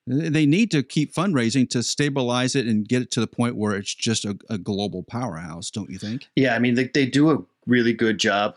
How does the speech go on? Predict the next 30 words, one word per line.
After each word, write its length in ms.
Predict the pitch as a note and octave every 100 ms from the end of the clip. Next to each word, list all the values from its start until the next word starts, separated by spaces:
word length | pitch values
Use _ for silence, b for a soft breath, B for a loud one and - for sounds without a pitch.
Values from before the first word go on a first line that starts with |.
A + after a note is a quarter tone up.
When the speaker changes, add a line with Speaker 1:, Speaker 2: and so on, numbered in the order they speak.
| -
Speaker 2:
over 220 | G#2 G2+
at 80 | F#2+
Aronis 340 | G2 G2 G2
of, 300 | F#2+ E2 -
of 260 | D#2+ D#2+ -
getting 220 | A2 G2
out 160 | F#2 F2
and 80 | F2
getting 160 | -
some 180 | - F2
reach 460 | E2 F2+ - - -
out 80 | D2
into 140 | F2 E2+
the 60 |
world, 320 | F2 F2 F2+ F2
right? 220 | E2+ F#2+
You 60 | F2+
see 160 | -
them 300 | F#2 F2+ F2
in 200 | D#2 D#2
a 100 | D2
lot 160 | D#2+ E2+
of 80 | E2
South 220 | F2 -
American 280 | E2 E2 -
countries. 380 | F2+ F2 F2 - -
Uh, 80 | - A2+
every 340 | A2+ G#2 G#2
trade 360 | - - G#2+ F#2
show, 380 | G#2 G2 F#2